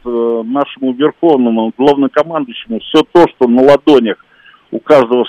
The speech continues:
солдата отражается. Вот он на них смотрит и думает об этом. Как, э, он будет платить за, э, то, э, тот, э, значит, э,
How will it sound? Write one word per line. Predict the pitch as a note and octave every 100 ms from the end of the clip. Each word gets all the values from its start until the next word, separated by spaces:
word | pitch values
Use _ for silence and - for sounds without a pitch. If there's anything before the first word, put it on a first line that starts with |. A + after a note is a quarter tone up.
| -
солдата | C#3 C3 A2+ -
отражается. | G2+ G#2+ G#2+ G#2 G2 D#2 -
Вот | G#2+ A#2+ C3
он | B2+ B2
на | B2
них | C3+ C3+ -
смотрит | - D3+ C#3+ A2 -
и |
думает | A2+ B2 G#2 F2 -
об | F#2 F2
этом. | D#2 _ _ -
Как, | A2+ C3 - - - - - _
э, | G2
он | G2 G2 G2 G2 G2 G2 G#2 A2
будет | - A2+ A2+ A2+ _ _
платить | G#2+ A2 - B2 G2+ - F#2
за, | F#2 G#2 G2+ G2+
э, | - - A2 G2+ G2 G2 F#2+ F#2+ F#2 E2+ _
то, | A#2 A2+ A2 - _ - - -
э, | F#2 F#2 F#2 F#2 - - - G#2 _ - B2+ _ _
тот, | C3 B2+ -
э, | A#2+ A2 G#2+
значит, | A2 A2+ A#2+ - B2+ -
э, | A#2+ A2+